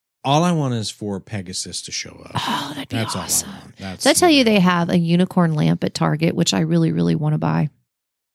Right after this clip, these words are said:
Speaker 1: A unicorn lamp?
Speaker 2: It's the bomb. I
Speaker 1: Is it
Speaker 2: said
Speaker 1: a
Speaker 2: that three
Speaker 1: lava,
Speaker 2: times now.
Speaker 1: lava
Speaker 2: No,
Speaker 1: lamp
Speaker 2: it's a
Speaker 1: or
Speaker 2: lamp. It's like the dog thing that I bought you.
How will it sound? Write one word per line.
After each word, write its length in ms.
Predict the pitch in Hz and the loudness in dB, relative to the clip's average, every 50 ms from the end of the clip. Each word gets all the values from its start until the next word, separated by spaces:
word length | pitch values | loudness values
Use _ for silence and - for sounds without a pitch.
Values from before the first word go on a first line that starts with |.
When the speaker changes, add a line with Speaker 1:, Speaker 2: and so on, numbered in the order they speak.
| _ _ - - | _ _ -20 -18
Speaker 1:
A 40 | 95 | -16
unicorn 600 | 92 95 98 107 123 127 - - 117 104 98 95 | -16 -10 -10 -8 -10 -10 -10 -12 -14 -14 -14 -16
lamp? 280 | 95 107 117 120 110 - | -14 -14 -12 -12 -8 -8
Speaker 2:
It's 180 | 165 - - - | -6 -4 -4 -4
the 180 | - - 175 165 _ _ _ _ - | -2 -2 -4 -4 _ _ _ _ -2
bomb. 560 | - 160 156 151 147 143 143 147 147 143 135 - _ _ _ _ _ _ _ - | 0 0 2 2 0 0 -2 -2 -2 -4 -4 -8 _ _ _ _ _ _ _ 0
I 80 | - | 0
Speaker 1:
Is 100 | 180 - | 0 2
it 20 | 208 | 2
Speaker 2:
said 120 | 180 170 | 2 2
Speaker 1:
a 80 | 170 160 | 2 0
Speaker 2:
that 80 | 185 - | 0 0
three 120 | 175 170 | 0 0
Speaker 1:
lava, 100 | 165 - | 0 0
Speaker 2:
times 280 | 170 165 165 160 147 - | 0 0 0 0 0 0
now. 120 | 160 151 | 0 0
Speaker 1:
lava 280 | - 123 151 165 165 160 160 | 0 -2 -6 -8 -8 -6 0
Speaker 2:
No, 140 | 165 190 226 | 2 4 6
Speaker 1:
lamp 100 | - 302 | 6 4
Speaker 2:
it's 100 | - 302 | 4 4
a 60 | 269 | 2
Speaker 1:
or 60 | 240 | 2
Speaker 2:
lamp. 420 | 214 208 208 254 349 392 233 190 - | 2 2 2 4 4 4 2 0 0
It's 200 | 233 226 - - | -4 -6 -2 -2
like 240 | 247 247 240 _ - | -2 -2 -2 _ -2
the 100 | 247 233 | -2 -2
dog 440 | 202 226 233 254 277 277 254 220 - | 0 2 2 4 4 2 2 -2 -2
thing 400 | - 208 180 170 160 160 160 156 | 2 2 4 4 2 -2 -4 -4
that 80 | - - | -4 -2
I 80 | 190 196 | -2 -2
bought 280 | 185 196 190 - - | -2 -4 -4 -4 -4
you. 200 | 90 190 185 180 | -6 -8 -8 -10